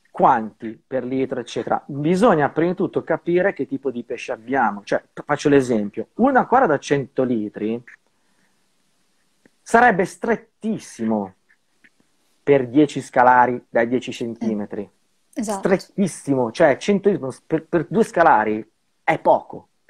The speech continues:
Speaker 2: Mm.
Speaker 1: Guardiamoci in faccia.
Speaker 2: Mm.
Speaker 1: Primo perché lo scalare va levato in branco, quindi va messo in gruppi di giovani e fatto crescere. Minimo sei esemplari.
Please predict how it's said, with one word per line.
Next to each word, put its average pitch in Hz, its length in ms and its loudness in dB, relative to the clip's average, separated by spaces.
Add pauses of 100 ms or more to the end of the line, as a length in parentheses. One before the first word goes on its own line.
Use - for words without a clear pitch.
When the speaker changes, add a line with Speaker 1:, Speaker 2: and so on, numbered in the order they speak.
(180)
Speaker 2:
Mm. 208 120 -2
Speaker 1:
Guardiamoci 190 340 2
in 131 80 -12
faccia. - 380 -6 (320)
Speaker 2:
Mm. 208 120 0 (160)
Speaker 1:
Primo 285 220 -2
perché 240 180 0
lo 180 60 2
scalare 175 280 2
va 156 100 2
levato 135 260 0
in 123 80 -8
branco, 101 400 -8 (220)
quindi 113 200 -16
va 127 80 -8
messo 143 280 -10
in 113 60 -12
gruppi 143 280 -4
di 139 100 -6
giovani 139 500 -2
e 151 100 -4
fatto 120 260 -6
crescere. - 440 -18 (220)
Minimo 185 340 4
sei 143 160 -2
esemplari. 113 460 -4